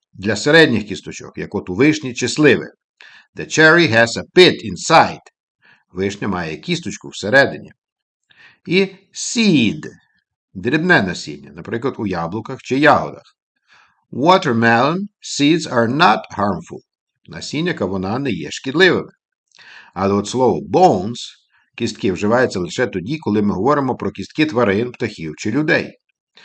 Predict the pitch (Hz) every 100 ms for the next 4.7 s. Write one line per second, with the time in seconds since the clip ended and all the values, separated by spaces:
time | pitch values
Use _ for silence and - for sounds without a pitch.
0 | - _ 95 208 208 147 117 95 113 -
1 | 151 185 - 90 73 71 90 85 82 110
2 | 143 156 127 117 98 98 123 113 78 82
3 | 95 - - 98 85 80 80 104 123 123
4 | - - 127 131 92 76 -